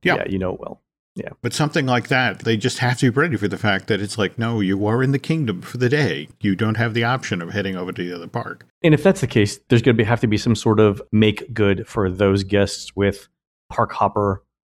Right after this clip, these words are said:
Speaker 1: Yeah.
Speaker 2: or, for example, water park fun and more options and annual pass holders who've got,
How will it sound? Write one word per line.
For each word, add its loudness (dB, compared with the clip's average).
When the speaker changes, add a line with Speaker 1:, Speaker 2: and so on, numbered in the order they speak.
Speaker 1:
Yeah. 2
Speaker 2:
or, -4
for 0
example, 0
water 2
park -4
fun -2
and 2
more 2
options -6
and 2
annual 2
pass 0
holders -4
who've -6
got, -2